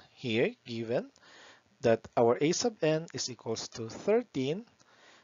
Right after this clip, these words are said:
the A sub one is negative three, and the n is equals to five. So next is to solve what is five minus one? Four. So this will become four d. So thirteen is equals to negative three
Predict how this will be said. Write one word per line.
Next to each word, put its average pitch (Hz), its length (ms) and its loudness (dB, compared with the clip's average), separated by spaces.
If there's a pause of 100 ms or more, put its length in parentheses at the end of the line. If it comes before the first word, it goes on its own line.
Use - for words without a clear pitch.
(360)
the 117 180 -2
A 120 120 2
sub 233 220 -2
one 160 400 0
is 123 220 -8
negative 117 300 -2
three, 160 500 0 (240)
and 185 160 -2
the 196 160 -6
n 131 360 -4
is - 140 -8
equals 110 360 -6
to 123 100 -14
five. 104 380 -6 (720)
So - 180 -10
next 147 320 -4
is 247 140 -6
to 294 100 -6
solve 185 380 0
what 160 160 0
is 151 160 -4
five 160 320 2
minus 202 320 -6
one? 202 260 -4 (220)
Four. - 960 -4 (280)
So - 140 -14
this 131 200 0
will 190 120 -4
become 151 500 2 (160)
four 117 500 0 (140)
d. 101 260 -4 (920)
So 101 80 -14
thirteen 170 600 2
is - 140 -8
equals - 280 -4
to 113 80 -10
negative 131 180 -6
three 175 540 0